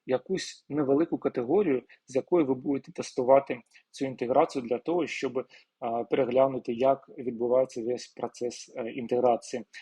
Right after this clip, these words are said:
Це дуже важливо, адже, е, якщо ви одразу будете вивантажувати всі товари, це і якщо в налаштуваннях є якась помилка,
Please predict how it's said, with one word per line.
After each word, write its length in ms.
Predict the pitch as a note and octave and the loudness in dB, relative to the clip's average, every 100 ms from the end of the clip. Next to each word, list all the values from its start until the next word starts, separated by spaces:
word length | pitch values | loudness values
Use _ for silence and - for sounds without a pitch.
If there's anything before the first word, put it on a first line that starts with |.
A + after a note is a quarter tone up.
| - | -8
Це 160 | C#3 | -2
дуже 240 | A#2+ B2 B2+ | 0 0 0
важливо, 460 | A#2+ A2+ F3+ C#3 B2 | 0 2 2 2 0
адже, 240 | G#2+ A#2 | -2 -4
е, 520 | G#2+ - - - A#2 | -4 -14 -20 -10 -6
якщо 320 | A2+ - C3+ | -4 -4 -2
ви 140 | A#2+ B2+ | 0 0
одразу 560 | C3+ A#2+ B2+ B2+ A2+ | -2 -2 0 0 -2
будете 440 | A#2 A#2 A2+ - A2 - - | -2 -2 -4 -6 -12 -12 -10
вивантажувати 720 | B2 B2 A2 A#2+ G#2+ A2+ - | -8 -6 -8 -10 -6 -8 -8
всі 200 | - - | -10 -10
товари, 480 | A2 A#2 C3+ E3 A#2+ | -8 -6 -2 -2 -2
це 280 | - - A#2+ A#2 _ _ _ - | -6 -4 -2 -4 _ _ _ -6
і 240 | B2+ A#2+ | -2 0
якщо 340 | A#2 A2+ - A#2+ | 0 -2 -4 -4
в 60 | |
налаштуваннях 720 | B2 B2 - B2+ A#2 A#2 A2 B2 | 0 -2 0 -2 -2 -4 -6 -4
є 80 | A2+ | -4
якась 300 | G#2+ G2+ - | -4 -12 -4
помилка, 560 | D3 D#3+ C3 - A2+ | 0 0 -2 -4 -10